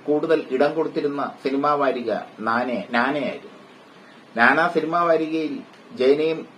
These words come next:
റീനയും ചേർത്ത് ഗോസിപ്പ് വന്നപ്പോൾ നാന സിനിമാ വാരിക ഉടമ റെഡ്ഡിയാരും ജയനും തമ്മിൽ പിണങ്ങിയതും ചരിത്രം. പിന്നീട് ചില സിനിമാ സുഹൃത്തുക്കൾ, ഇരുവരുടെയും, ഏഹ്, ഇരുവരുടെയും സുഹൃത്തുക്കൾ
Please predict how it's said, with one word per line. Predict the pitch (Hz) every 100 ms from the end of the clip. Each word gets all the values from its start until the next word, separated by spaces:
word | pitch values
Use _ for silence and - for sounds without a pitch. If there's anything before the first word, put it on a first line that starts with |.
| - - 123
റീനയും | 135 151 160
ചേർത്ത് | 156 147 143 147 -
ഗോസിപ്പ് | 123 135 156 -
വന്നപ്പോൾ | 139 135 123 101 - - - - - - - - -
നാന | 120 139 160
സിനിമാ | 160 - 151 160
വാരിക | 156 151 147 143 - -
ഉടമ | 135 139 143 127 - 123
റെഡ്ഡിയാരും | 123 131 143 139 120 107
ജയനും | 117 127 131
തമ്മിൽ | - 120 120 101 - -
പിണങ്ങിയതും | 117 120 123 113 101 90 -
ചരിത്രം. | - 101 98 - - - - - - - - - - -
പിന്നീട് | 113 135 156 160 - - - - - 107 -
ചില | 139 143 - -
സിനിമാ | 135 147 160 151 - - - -
സുഹൃത്തുക്കൾ, | 139 135 143 - 123 98 -
ഇരുവരുടെയും, | 135 147 165 160 160 156 - - - - - - 123 135 - 113
ഏഹ്, | 143
ഇരുവരുടെയും | 127 135 156 180 175 180
സുഹൃത്തുക്കൾ | 175 151 151 151 156 -